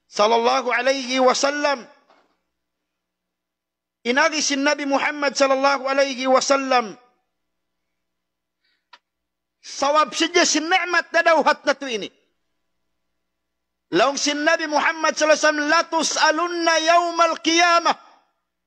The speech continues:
Hasubuhun adlo kiamat.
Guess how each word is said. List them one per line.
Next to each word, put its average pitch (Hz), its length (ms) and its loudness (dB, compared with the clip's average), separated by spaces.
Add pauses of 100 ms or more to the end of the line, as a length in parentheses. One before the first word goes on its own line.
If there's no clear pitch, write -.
(2000)
Hasubuhun 349 840 2
adlo 339 440 4
kiamat. 349 600 4